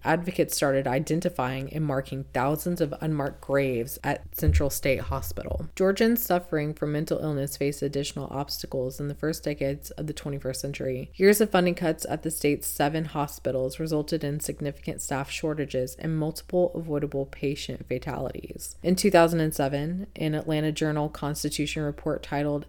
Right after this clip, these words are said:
A Hidden Shame sparked another public outcry and a threatened lawsuit by the U S Department of Justice against the state. Georgia's hospitals were mostly closed as part of the settlement in favor of community therapy. However, with state finances depleted during the Great Recession,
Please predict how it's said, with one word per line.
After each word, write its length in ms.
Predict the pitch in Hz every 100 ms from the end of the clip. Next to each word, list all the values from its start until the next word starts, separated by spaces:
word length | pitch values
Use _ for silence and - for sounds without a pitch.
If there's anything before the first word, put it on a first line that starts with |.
| -
A 60 | 139
Hidden 320 | 160 160 185
Shame 420 | - 131 131 151
sparked 400 | - - 180 180
another 380 | 175 175 165 175
public 360 | 175 160 160
outcry 580 | 139 135 - 131 131 127 -
and 420 | - 147 143 143 - -
a 60 | 151
threatened 440 | - 156 151 156
lawsuit 400 | 139 147 151 151
by 140 | 139
the 120 | 139 139
U 100 | 143
S 100 | -
Department 380 | 143 143 - 135
of 120 | 139 -
Justice 500 | 139 139 143 - 143
against 320 | 135 139 -
the 60 |
state. 480 | - - 139 123 - - -
Georgia's 360 | 190 190 196
hospitals 640 | - 170 170 - 180 185 180
were 120 | 170
mostly 340 | 165 170 175
closed 420 | 170 - 156 170 -
as 120 | -
part 240 | - 147
of 120 | 160
the 100 | 160
settlement 480 | 170 147 151 156 151
in 100 | 170
favor 360 | - 156 156 143
of 140 | 143
community 480 | - 151 143 143 147
therapy. 720 | 147 156 139 135 - - - - - - - -
However, 600 | 175 156 147 139 143 170 -
with 180 | 160
state 440 | - - 175 165 -
finances 540 | 165 160 156 156 160
depleted 500 | - - 160 143 143
during 300 | 156 147 151
the 40 | 147
Great 260 | 147 139
Recession, 680 | 147 - 147 - 143 135